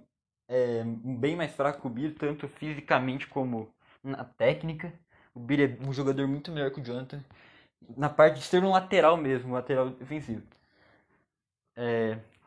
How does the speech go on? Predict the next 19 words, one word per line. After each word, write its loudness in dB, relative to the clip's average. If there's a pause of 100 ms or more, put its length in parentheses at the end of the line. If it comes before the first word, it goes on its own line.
(180)
<laughs> -6
incrível, -2
né? -8
O, -8 (520)
o -12
Biro -4
já 0
jogou -2
de -6
atacante, -2
já -4
jogou -2
de -6
meia 0
atacante, -4
já -4
jogou -4
de -10
meia, -2